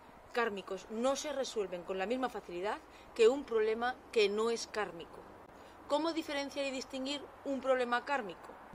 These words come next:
Cuanto más intentes avanzar en una dirección, menos vas a poder y más se va a complicar todo. Por eso es necesario amarlo, escucharlo, conocerlo y transformarlo para resolverlo.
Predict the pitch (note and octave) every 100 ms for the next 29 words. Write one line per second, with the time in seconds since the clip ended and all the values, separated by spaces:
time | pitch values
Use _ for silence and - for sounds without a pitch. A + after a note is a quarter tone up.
0 | - B3 A3+ A3+ A3+ A3+ C#4+ - C#4+ A#3
1 | F3 E3 D3+ - - - - - A3+ A3
2 | G#3+ - A#3+ F#3 - - - - - -
3 | A#3 B3+ A3+ G3 F#3+ - A#3 C4 F#4 -
4 | - - - - - - - A3+ C4+ E4
5 | D4+ C#4 B3 A#3+ A3 A#3+ C#4+ - - -
6 | A#3+ A#3+ D4+ - B3 A3 A#3 A3 F#3+ F#3+
7 | F#3 F#3+ F#3+ - F#3 D#3 - - - -
8 | - - - A3 A3+ A3+ G#3 G#3 G#3+ G3+
9 | F3+ E3+ F3+ G#3+ A3+ C#4 E4 - - -
10 | G#3+ - G3+ - A3 A#3 D4 E4 - -
11 | - G#3 F3+ - A3 A3 C#4+ E4 - -
12 | - A#3 B3 C#4 D#4 C4 G#3 F#3 G3+ G#3
13 | - - - A#3+ A#3 A#3 A#3+ - - F3
14 | G#3+ A3 - G3+ F3 - -